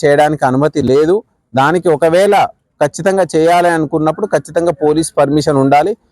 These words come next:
పోలీస్ పర్మిషన్ లేకుండా ఈ ర్యాలీలు చేసి తదుపరి గొడవలు అయినట్లయితే అది కూడా ఆ విజయం అప్పుడు అంత క్షణంలోనే ఆవిరి కావడానికి అవకాశం ఉంది. కాబట్టి so వాళ్ళకు మనం చెప్పడం జరిగింది, ఇది వాళ్ళ అన్ని విలేజ్లకు వెళ్ళిపోతది.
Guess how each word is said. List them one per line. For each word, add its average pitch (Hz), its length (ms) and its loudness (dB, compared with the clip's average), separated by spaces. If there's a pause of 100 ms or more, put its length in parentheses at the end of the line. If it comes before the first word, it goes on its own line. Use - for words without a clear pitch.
(240)
పోలీస్ 208 420 0
పర్మిషన్ 180 500 0
లేకుండా 165 600 0 (340)
ఈ 143 100 2
ర్యాలీలు 165 480 2
చేసి 160 460 -2 (100)
తదుపరి 160 480 0
గొడవలు 160 380 2
అయినట్లయితే 156 640 -2 (300)
అది 143 180 0
కూడా 180 440 2 (320)
ఆ 135 100 2
విజయం 180 500 0
అప్పుడు 135 460 0
అంత 156 220 0
క్షణంలోనే 175 760 0
ఆవిరి 156 300 2
కావడానికి 143 580 0
అవకాశం 131 360 -2
ఉంది. 123 180 -4
కాబట్టి 135 560 -2 (460)
so 160 60 2
వాళ్ళకు 147 840 2
మనం 135 340 0
చెప్పడం 160 320 -2
జరిగింది, 170 420 0
ఇది 180 200 2
వాళ్ళ 160 240 2
అన్ని 170 420 0
విలేజ్లకు 175 460 -2
వెళ్ళిపోతది. 156 600 -2